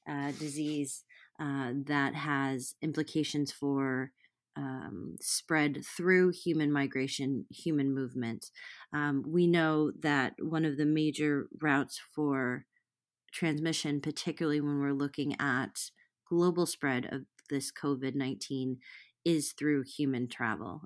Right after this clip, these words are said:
um, and human interaction. And so, um, I think understanding access to care for migrants,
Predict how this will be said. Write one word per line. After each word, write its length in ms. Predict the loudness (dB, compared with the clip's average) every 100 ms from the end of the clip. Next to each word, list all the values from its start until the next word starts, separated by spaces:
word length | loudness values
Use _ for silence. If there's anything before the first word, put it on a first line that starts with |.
| -6
um, 220 | -4 -2
and 140 | -4 -2
human 260 | -2 -2
interaction. 680 | -2 0 -2 -2 -8 -12 -12 -4
And 160 | -4
so, 440 | -2 -2 -2 -2 -6 -12 -20 -14 -8
um, 260 | -4 -4 -4
I 100 | -6
think 480 | -4 -2 -2 -4 -18 -20 -20 _ 2
understanding 1200 | 2 2 2 -2 -2 0 2 2 0 0 -2 -4 -18 -6 4
access 460 | 4 4 -2 -2 -2
to 100 | -4
care 340 | 0 0 0
for 200 | -2 -2
migrants, 720 | 0 0 0 -2 -2 -6 -8